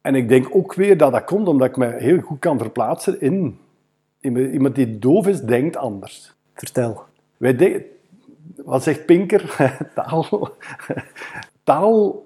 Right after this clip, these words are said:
Speaker 1: kleurt ons denken. Wij denken in taal,
Speaker 2: In taal,
Speaker 1: hè?
Speaker 2: ja.
Speaker 1: Maar onze taal is Nederlands.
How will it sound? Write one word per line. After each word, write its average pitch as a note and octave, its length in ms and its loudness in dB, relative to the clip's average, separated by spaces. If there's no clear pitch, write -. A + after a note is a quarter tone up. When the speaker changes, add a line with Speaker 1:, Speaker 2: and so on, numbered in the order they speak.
Speaker 1:
kleurt E3+ 340 6
ons A2+ 180 0
denken. A#2 420 2
Wij B2 200 4
denken F3 340 2
in B2+ 180 0
taal, A#2 260 -6
Speaker 2:
In B2 160 -8
taal, G#2+ 160 -14
Speaker 1:
hè? D#3 140 -2
Speaker 2:
ja. A2 160 -12
Speaker 1:
Maar B2+ 160 2
onze F#3 340 4
taal D3+ 420 4
is - 580 2
Nederlands. A#2 1000 2